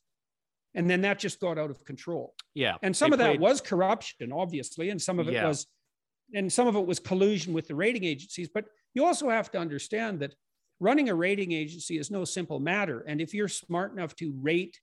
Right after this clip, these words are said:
Speaker 1: the reliability of investments, you're smart enough to go develop your own investment portfolio and make a fortune on your own. And so the regulators are always gonna be paying, the regulators are always going to be playing a losing catch-up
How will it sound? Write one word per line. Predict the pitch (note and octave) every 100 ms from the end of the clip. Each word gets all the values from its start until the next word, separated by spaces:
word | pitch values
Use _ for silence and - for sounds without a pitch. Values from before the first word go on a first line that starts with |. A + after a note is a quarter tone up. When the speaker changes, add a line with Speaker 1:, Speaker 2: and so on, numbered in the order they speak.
| -
Speaker 1:
the | D#3+ D3+
reliability | C#3+ D3 D#3+ E3+ D3 D#3 F3 D#3+
of | C#3
investments, | C#3 C#3+ E3 - C#4 D4 - _ _ _
you're | - F#3+
smart | F3+ G3+ G3+
enough | F3 E3 -
to |
go | D#3+ E3 C#3+ C#3 -
develop | E3 F3 D#3
your | D#3+
own | E3+
investment | D3 D3 D#3+ D3+ C3
portfolio | C#3+ C3 D3+ C#3+ C3+
and | C#3
make | D#3+ D3
a |
fortune | D3 D3+ - D3
on | C3+
your | B2+ C#3
own. | E3+ D3 - _ _ _ _ _
And | F3
so | - A3
the | G#3
regulators | F#3+ A#3 A#3 G#3+ F3 D#3+ -
are | F3+
always | F3+ G3+
gonna | - E3+
be | D#3+ D3+
paying, | D#3 F3 D#3+ _ _ _ -
the | D#3
regulators | G3 A#3+ C4 G#3+ F3 D3
are | D3+ -
always | F3+ G3 A3+ G3
going | F#3+ F3+ E3+
to |
be | D#3+ D#3+
playing | D3 - F3 F3+ E3
a | C#3
losing | C#3 D#3+ G#3 F#3+ G3+ D#3
catch-up | - F3 E3 F3 D3+